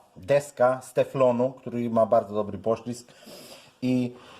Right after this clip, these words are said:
e, od wielu lat tego używam i to się sprawdza. Także stoi kamera na blacie, postaram się to jakoś, kurde, nagrać wam. E, ważna sprawa, żeby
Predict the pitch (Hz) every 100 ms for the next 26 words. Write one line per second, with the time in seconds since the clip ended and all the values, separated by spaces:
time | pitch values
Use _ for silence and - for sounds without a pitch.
0 | - 95 104 107 107 - 117 107 127 135
1 | 123 127 127 131 110 120 117 127 123 127
2 | 120 120 120 - - - 120 - 131 -
3 | 123 110 - 85 - _ _ _ _ 120
4 | 117 101 113 120 - - - - - -
5 | - - 156 160 151 - 139 147 143 135
6 | 127 135 135 - 135 131 - 131 127 123
7 | - 123 123 123 - 120 - - 131 117
8 | 110 120 117 107 120 113 113 123 170 -
9 | _ _ - - - - - _ _ 113
10 | 123 127 123 123 123 123 123 - - _
11 | _ _ _ _ _ _ - - - 117
12 | 120 110 - 92 85 101 127 123 139